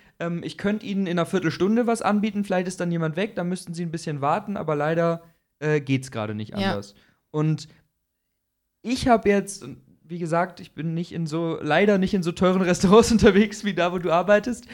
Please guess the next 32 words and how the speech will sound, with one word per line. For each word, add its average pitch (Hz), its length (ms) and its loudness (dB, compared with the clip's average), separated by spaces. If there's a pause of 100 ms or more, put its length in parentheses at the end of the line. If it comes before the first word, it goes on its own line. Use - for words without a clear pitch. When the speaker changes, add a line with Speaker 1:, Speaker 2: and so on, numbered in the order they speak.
(220)
Speaker 1:
aber 175 260 4
wenn 180 140 2
ich 208 140 0
zum 214 120 -2
Beispiel 196 280 0
zu - 140 -4
L'Osteria 175 680 2
gehe, 220 400 0 (340)
das 160 140 -4
ist 151 60 -6
eine 151 420 -2 (200)
Standardpizzeria, 196 1080 0
die 170 120 -6
es, - 320 -14 (120)
äh, 156 260 0
eigentlich 165 400 -2
überall 143 320 -2
gibt, 208 320 -6 (380)
ähm, 156 840 -8
kennt 156 200 -4
man 160 120 -2
ja 156 140 2
mit 147 120 -2
diesen 139 160 -6
riesen 139 280 -4
Pizzen 220 360 -4
und 208 180 2
so, 226 80 6
Speaker 2:
Mhm. 233 80 4
Speaker 1:
ist 240 120 0
immer 165 240 0
voll 226 480 4